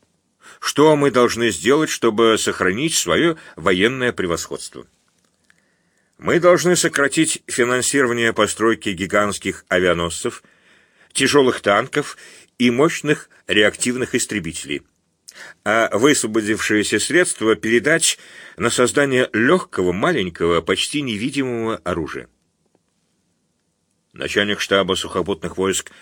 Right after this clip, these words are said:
генерал Томас Герреро сидел справа от Броуза в отдалении, положив на стол массивные руки и сцепив пальцы с тупыми кончиками. «Никто не убедит меня в том,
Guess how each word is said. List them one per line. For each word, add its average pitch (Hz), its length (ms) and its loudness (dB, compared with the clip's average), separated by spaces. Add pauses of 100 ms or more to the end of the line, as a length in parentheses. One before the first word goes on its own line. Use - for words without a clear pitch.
генерал 98 540 0
Томас 92 520 -2 (420)
Герреро 104 720 2 (680)
сидел 110 420 2
справа 107 500 2
от 90 80 0
Броуза 98 520 2
в 95 100 0
отдалении, 92 760 0 (680)
положив 95 600 0
на 107 180 0
стол 113 380 2
массивные 98 540 0
руки 127 420 -2
и 95 200 -4
сцепив 95 500 -6
пальцы 104 580 -2 (340)
с - 100 -4
тупыми 95 640 -2
кончиками. 69 560 -8 (1900)
«Никто 113 480 2
не 127 120 0
убедит 123 400 0
меня 104 180 2
в - 60 -14
том, 113 260 -2